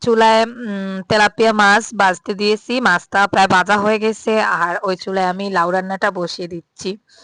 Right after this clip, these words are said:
একটা লাউ, সম্পূর্ণ লাউটা কেটে নিয়েছি, যদিও লাউগুলো অতটা বড় সাইজের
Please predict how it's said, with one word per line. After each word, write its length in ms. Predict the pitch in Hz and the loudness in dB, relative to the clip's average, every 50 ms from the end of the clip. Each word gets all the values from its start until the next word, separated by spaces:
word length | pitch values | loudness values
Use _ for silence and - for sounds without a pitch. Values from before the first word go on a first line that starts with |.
| - - - - - - | -20 -20 -20 -20 -12 -8
একটা 300 | 208 190 185 _ - 208 | -6 -6 -4 _ -2 0
লাউ, 180 | 196 196 202 226 | 2 2 0 0
সম্পূর্ণ 420 | - 233 196 185 175 190 196 202 | 0 -2 -2 -2 -4 -4 -4 -2
লাউটা 320 | 196 185 185 180 - 196 180 | 0 -2 -2 -2 -4 -6 -6
কেটে 300 | - 190 175 - 180 175 | -6 -8 -8 -8 -8 -10
নিয়েছি, 440 | 175 170 170 165 - - 214 233 240 - 226 | -10 -12 -12 -14 -12 -10 -10 -10 -10 -10 -6
যদিও 300 | 180 185 175 185 196 202 | -4 -4 -2 0 0 2
লাউগুলো 440 | 196 190 175 180 180 202 196 196 196 | 2 2 0 0 -2 -4 -2 -2 0
অতটা 340 | 190 180 - 185 - 202 196 | 0 -2 -2 -2 -2 -2 -2
বড় 260 | 180 180 175 175 190 | -2 -2 -4 -4 -4
সাইজের 380 | 185 - 214 196 196 202 208 | -2 -2 -2 -2 -2 -4 -6